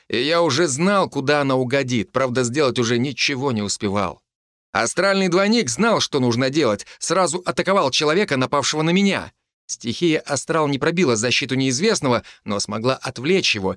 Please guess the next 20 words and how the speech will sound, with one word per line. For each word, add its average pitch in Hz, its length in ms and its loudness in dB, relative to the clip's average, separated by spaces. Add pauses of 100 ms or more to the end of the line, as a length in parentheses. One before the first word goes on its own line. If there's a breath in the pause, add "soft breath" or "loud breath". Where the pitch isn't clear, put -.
(160 soft breath)
и 143 160 -2
фиолетовая 156 560 0
дуга 165 260 2
исчезла. 104 640 -2 (360)
Впрочем, 127 380 -2
я 110 160 0
уже 113 160 0
обновил 135 500 -2
плетение 147 640 0
и 196 140 -2
ударил 208 500 0
сам 160 500 0
огненной 151 440 0
плетью. 151 560 -2 (340)
А - 160 -4
следом 143 420 0
уже 135 160 2
подключились 127 600 -2
генерал 131 320 0
Воскобойников 170 880 0